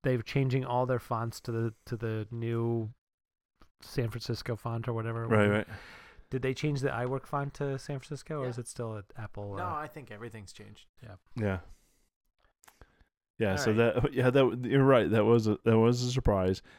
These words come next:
Speaker 2: and equally surprised today. Why the hell they do that? <laughs>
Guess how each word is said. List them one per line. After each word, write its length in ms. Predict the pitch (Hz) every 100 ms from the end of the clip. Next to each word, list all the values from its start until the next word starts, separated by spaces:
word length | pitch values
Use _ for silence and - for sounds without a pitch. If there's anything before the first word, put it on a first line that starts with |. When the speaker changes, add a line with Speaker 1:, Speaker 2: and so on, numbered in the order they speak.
| _ -
Speaker 2:
and 200 | 107 104
equally 400 | 117 120 123 120
surprised 600 | 110 107 113 107 104 101 - -
today. 560 | 117 113 110 90 87 - _ _
Why 140 | - 202
the 100 | 202
hell 160 | 220
they 140 | 202 165
do 160 | 175 190
that? 220 | 80
<laughs> 60 | -